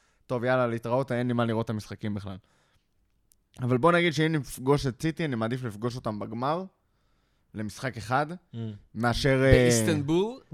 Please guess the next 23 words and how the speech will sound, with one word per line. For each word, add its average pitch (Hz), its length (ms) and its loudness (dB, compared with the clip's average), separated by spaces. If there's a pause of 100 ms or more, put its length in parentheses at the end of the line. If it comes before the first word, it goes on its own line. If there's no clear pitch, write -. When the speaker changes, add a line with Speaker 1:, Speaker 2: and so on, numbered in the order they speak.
(120)
Speaker 2:
כן. 113 80 -2
Speaker 1:
באיסטנבול, 123 540 4
מאשר, 139 400 4
אה, 117 580 2
לפגוש 107 320 -6
אותם 113 260 -4
בהתמודדות 117 500 -4
כפולה. 123 360 0 (400)
ביירן 156 400 4
היא 135 100 -2
קבוצה 135 600 0
נהדרת, 120 800 -2 (880)
אבל 117 300 2
היא 123 100 2
עדיין 135 260 2
בסופו 127 300 -4
של 110 60 -8
דבר 123 180 4
משחקת 117 460 -4
באופן 113 300 -2
קבוע 110 260 -4
בליגה 110 340 -2
הגרמנית. 107 720 -6